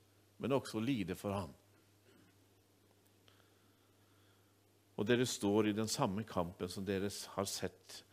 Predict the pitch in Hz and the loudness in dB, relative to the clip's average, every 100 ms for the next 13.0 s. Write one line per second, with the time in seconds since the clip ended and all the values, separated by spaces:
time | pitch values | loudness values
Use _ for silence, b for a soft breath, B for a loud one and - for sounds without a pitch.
0 | b b - 127 127 139 - 113 117 120 | b b 4 10 10 10 8 8 10 8
1 | 113 110 110 110 135 101 - 85 90 101 | 4 2 0 0 4 4 2 -2 0 2
2 | 98 95 104 85 92 - 82 98 92 82 | 2 2 2 2 -2 -4 -6 -2 -2 -2
3 | 92 - 73 76 - 76 - _ _ _ | -4 -8 -8 -8 -8 -10 -14 _ _ _
4 | - - B B B B B B - - | -20 -20 B B B B B B -10 0
5 | 127 123 82 85 127 - 147 135 180 - | 0 0 -6 -8 -8 -2 0 0 -4 -14
6 | - 92 117 - 85 - 117 104 95 92 | -4 -2 -2 -4 -6 -4 -2 -2 -4 -6
7 | 101 - 113 - - - - 95 104 - | -10 -6 -6 -8 -20 -20 -6 0 0 0
8 | 90 92 - 110 104 104 73 - - - | -8 -8 -2 2 2 0 -6 -8 -12 -8
9 | 107 151 b b b _ - - 101 170 | -6 -8 b b b _ -16 -6 0 0
10 | 180 - - - 107 147 170 156 - - | -2 -16 -14 -2 -2 0 0 0 0 -12
11 | - _ _ _ _ b b b b 90 | -14 _ _ _ _ b b b b -12
12 | 90 98 135 190 - 90 127 165 190 | 0 6 8 6 2 2 4 6 4